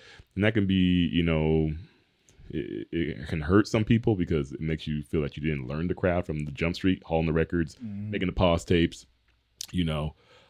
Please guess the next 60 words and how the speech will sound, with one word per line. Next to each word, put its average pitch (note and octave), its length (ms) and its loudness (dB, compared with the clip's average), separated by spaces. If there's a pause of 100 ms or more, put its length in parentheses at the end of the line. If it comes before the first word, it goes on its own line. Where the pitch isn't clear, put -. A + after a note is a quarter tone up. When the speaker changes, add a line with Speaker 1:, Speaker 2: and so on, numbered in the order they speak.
(140)
Speaker 1:
Uh, D2+ 320 -4
a-, - 320 -8 (180)
and E2+ 80 2
I'll F#2+ 80 6
back F#2+ 240 4
that E2 160 2
up - 160 6
too. D2+ 340 2 (120)
This F2+ 180 -2
is, D2 240 -6
<laughs> - 840 0
this A3+ 100 -2
is C4 100 6
expensive B2 880 4
as, G2 600 4
you F#2 160 2
know, F2 320 4 (320)
Speaker 2:
<laughs> B2 480 -8
Speaker 1:
c-, - 140 0
career A2 480 10
to G2 80 6
find F#2+ 440 4
yourself A#2 280 0
Speaker 2:
Man. G2+ 220 2
Speaker 1:
in. F2 60 -4
It A2 120 4
is. D#2+ 260 6
If F2+ 160 2
anything C#3 320 4
else A#2+ 140 4
is G#2 80 8
out G#2 220 10
there G2+ 300 8 (340)
for G2+ 200 10
you, G2 240 8
try B2+ 380 4
that G2+ 240 8
first, D#2 280 2
right? D#2+ 360 2
No. D2+ 340 -2
Speaker 2:
<laughs> C3 680 -6
Speaker 1:
I F2 60 -2
mean, G2+ 160 4
if F#2 80 2
you C3 120 6
really A2+ 300 12
wanna A2+ 220 8
be G2 180 6
a F#2 60 10
D F2+ 180 6
J F2 220 4
and E2 80 2
you F#2 120 4
really F2+ 140 10
wanna E2+ 140 6
be D#2+ 140 4
out D2+ 120 4
here D#2 140 2
doing D#2 260 -2
this, D#2+ 240 -4